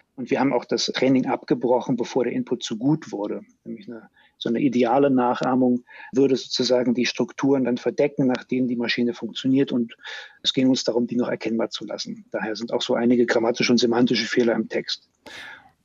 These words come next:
Die Kritik an digitaler Literatur lautet oft, dass sie irgendwie kalt oder seelenlos wäre, aber weil diese neuronalen Netze sozusagen Black Boxes sind, in deren Funktionsweise man nicht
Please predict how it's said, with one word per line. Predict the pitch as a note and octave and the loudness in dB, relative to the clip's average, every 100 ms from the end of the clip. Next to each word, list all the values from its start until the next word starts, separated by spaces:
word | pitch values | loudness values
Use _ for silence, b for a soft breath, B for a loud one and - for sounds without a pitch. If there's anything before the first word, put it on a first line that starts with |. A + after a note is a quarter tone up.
| _ - | _ -12
Die | B2+ | -6
Kritik | - - F#3 F#3+ | -6 -2 -2 0
an | D#3 D#3+ - | -4 -4 -2
digitaler | E3 D3 D3 - C#3+ C#3+ | -2 -2 -4 -4 0 0
Literatur | C#3+ - A#2+ - D3 C#3 - B B B | -2 -8 -8 -2 0 0 -2 B B B
lautet | C#3+ C#3 C3 | 2 2 2
oft, | C#3 - | 0 0
dass | C3 | -2
sie | C#3 | 0
irgendwie | C#3+ C3 B2 A#2+ | 0 0 -4 -4
kalt | - B2+ B2 | -2 -2 -2
oder | A#2 | -6
seelenlos | A2 C#3+ F#3 D3+ C#3+ C3 | -2 2 4 4 2 0
wäre, | C3+ C3+ | 0 0
aber | B2 B2+ - b b b | -2 -4 -6 b b b
weil | - C#3+ E3+ | 2 4 6
diese | D#3+ D3+ | 4 4
neuronalen | C#3+ C3+ C3 B2+ B2 | 2 2 0 -2 -2
Netze | C#3 - | -2 -4
sozusagen | B2+ B2 B2+ B2+ A#2 A2 | -6 -8 -6 -4 -4 -2
Black | B2 A#2 - | -2 -4 -2
Boxes | C#3 - G#3 - | -2 0 0 0
sind, | A#2 - - - | -4 -10 -16 -14
in | C3 A#2+ | -8 -2
deren | B2+ A#2+ | -2 -2
Funktionsweise | A#2+ - C#3+ C#3 C#3 C3+ | -4 0 0 4 4 4
man | C3+ B2 | 2 0
nicht | A#2 | -2